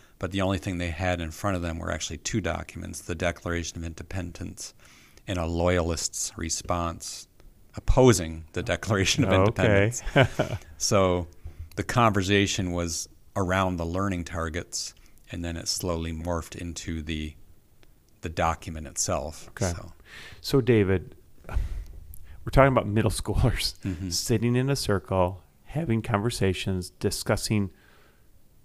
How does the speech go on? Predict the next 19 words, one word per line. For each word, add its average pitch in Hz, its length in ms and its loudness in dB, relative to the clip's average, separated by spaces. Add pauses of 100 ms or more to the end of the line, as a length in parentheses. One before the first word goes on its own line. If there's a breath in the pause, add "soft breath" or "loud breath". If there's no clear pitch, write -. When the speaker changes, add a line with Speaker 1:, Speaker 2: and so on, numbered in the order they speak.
(500)
Speaker 2:
topics - 460 6
of 90 140 -2
<laughs> 101 80 2
U - 140 10
S 123 180 8
history. 90 600 2 (180)
Speaker 1:
Yes. 90 320 -6
Speaker 2:
What, 107 600 4 (720)
what 101 360 2
kind 135 180 2
of 123 60 -6
conversations, 120 720 0
what, 104 320 0 (260 soft breath)
what 123 220 0
does 139 220 2
that 113 200 4
flow 120 360 2
look 110 300 2
like 92 460 0